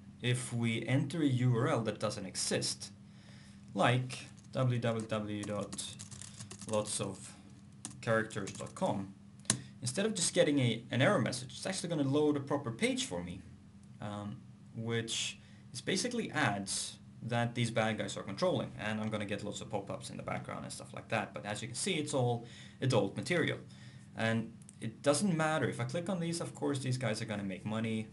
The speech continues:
and they're probably controlling some of these sites too. Now, it doesn't matter what I enter. If I enter, um, you know, anything that doesn't resolve, it's gonna give me the same page. And we can actually, if we, uh, if we do an N S lookup for,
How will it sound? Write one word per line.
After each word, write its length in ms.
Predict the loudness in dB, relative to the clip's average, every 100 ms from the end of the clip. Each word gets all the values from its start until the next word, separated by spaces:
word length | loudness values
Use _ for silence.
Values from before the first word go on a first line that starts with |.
| -10
and 220 | -8 -6
they're 80 | -8
probably 280 | -6 -6 -6
controlling 420 | -6 -6 -4 -4
some 160 | -6 -6
of 60 |
these 140 | -6 -6
sites 340 | -6 -6 -6
too. 220 | -2 0
Now, 260 | 0 -2 -4 -12 -16 -16 -16 -16 -10
it 420 | -10 -10 -16 -6 0
doesn't 220 | 2 6
matter 240 | 6 6
what 180 | 6 6
I 60 | 8
enter. 400 | 8 8 2 -6 -12
If 100 | -8
I 80 | -2
enter, 540 | 2 2 2 2 2 0
um, 180 | -2 -4 -8 -10 -10 -10 -2
you 100 | 2
know, 100 | 2 -2 -12 -16 -16 -10 2
anything 500 | 6 6 4 -4 -6 -12 -12 -14 -16 -16 -12 -6
that 120 | 2
doesn't 240 | 4 4
resolve, 440 | 2 0 -2 -4 -8 -14 -16
it's 100 | -6
gonna 200 | 2 2
give 160 | 2 0
me 60 |
the 60 | -2
same 220 | -4 -4
page. 380 | -4 -6 -8 -14 -16 -20 -18 -18 -18 -18 -18 -18 -18 -18 -16 -18 -18 -20 -20 -12
And 260 | 0 2 4
we 100 | 4
can 100 | 2
actually, 280 | 0 2 0
if 120 | 2
we, 240 | 2 4
uh, 200 | 4 2 0
if 140 | -4
we 80 | 0
do 100 | 2
an 60 | 4
N 100 | 6
S 160 | 4
lookup 320 | 2 2 0
for, 480 | -2 -4 -2 -2 -2